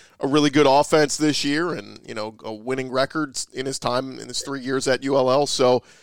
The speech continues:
that very well could be the guy, Billy Napier. And, you know, the question becomes: if you're Ray Tanner in South Carolina, are, are more people gonna be lined up to buy season tickets with Billy Napier going into next year with a clean slate than they would have with Will Muschamp for another year? And I think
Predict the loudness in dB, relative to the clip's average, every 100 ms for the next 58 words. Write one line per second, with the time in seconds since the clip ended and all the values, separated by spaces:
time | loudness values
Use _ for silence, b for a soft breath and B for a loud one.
0 | b b 0 2 4 4 4 4 0 0
1 | -2 0 2 2 2 0 0 -2 -4 -8
2 | -8 -10 -14 -14 -10 -10 -2 0 0 -2
3 | -4 0 0 -2 -6 -2 0 0 -2 -4
4 | -2 0 0 0 -4 0 2 2 0 B
5 | B B -4 2 4 4 4 4 4 4
6 | 4 4 4 2 2 2 2 2 -4 -6
7 | -4 -2 -2 -4 -2 -2 2 2 2 2
8 | 2 4 2 4 4 2 0 2 2 2
9 | B B _ -2 0 0 2 0 -2 -4
10 | -4 -2 2 4 2 0 0 2 2 6
11 | 4 4 2 0 2 2 2 0 -2 -4
12 | -4 -4 -4 -4 -4 -4 -4 -4 -6 -6